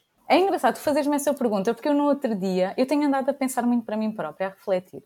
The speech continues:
E eu estava a pensar, tipo, alguém que me inspirasse. E, e eu tenho de ser sincera, mas é a minha filha, porque, tipo, eu admiro bué a minha filha. A minha filha tem vinte meses e, hum,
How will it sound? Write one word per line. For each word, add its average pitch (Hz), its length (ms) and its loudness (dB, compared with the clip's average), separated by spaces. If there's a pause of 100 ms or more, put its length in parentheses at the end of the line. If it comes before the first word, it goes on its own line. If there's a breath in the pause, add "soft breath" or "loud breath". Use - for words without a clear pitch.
(320)
E 233 60 -2
eu 247 40 4
estava 277 200 -2
a 269 40 -8
pensar, 262 280 -6
tipo, - 220 -20
alguém 233 340 -4
que 240 120 -8
me 233 240 -4
inspirasse. 220 840 -8
E, 254 220 0
e 269 140 6
eu 320 60 -2
tenho 359 180 2
de - 40 -8
ser 311 140 -2
sincera, 269 680 0
mas 226 260 -2
é 277 160 4
a 285 40 4
minha 277 260 2
filha, 202 580 -4
porque, 262 300 -4
tipo, 208 160 -6
eu 254 160 2
admiro 277 340 2
bué 226 280 -2
a - 20 0
minha 233 200 -2
filha. 196 280 -4
A - 20 -4
minha 240 180 0
filha 269 220 -2
tem 254 480 -2
vinte 226 400 0
meses 208 500 -4
e, - 80 -2
hum, 247 720 2